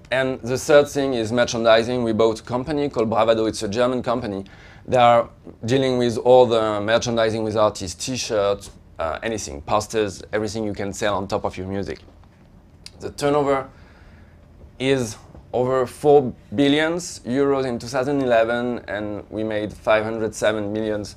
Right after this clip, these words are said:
euros of profit. Uh, Universal in the world right now, it's over twenty-five labels. It's even more today,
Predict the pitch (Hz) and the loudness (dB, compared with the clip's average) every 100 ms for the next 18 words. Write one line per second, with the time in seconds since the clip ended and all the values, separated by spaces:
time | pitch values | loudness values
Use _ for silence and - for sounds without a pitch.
0 | - - - 113 127 113 - 123 120 - | -20 -20 -10 -4 -2 -2 -2 2 2 0
1 | 165 - - - - - - 113 107 127 | -8 -10 -20 -20 -20 -6 2 4 4 4
2 | 147 151 147 147 139 127 127 131 127 127 | 4 4 2 2 2 6 6 4 2 2
3 | 139 131 - 117 107 - 117 127 123 127 | 2 0 0 0 0 -2 -4 -4 -4 2
4 | 113 113 104 107 127 135 139 - 117 - | 2 2 0 2 2 2 -2 -4 -8 -8
5 | - 113 120 135 135 135 139 147 - 120 | -10 -6 -2 0 4 6 6 4 0 0
6 | 110 101 113 | 2 2 0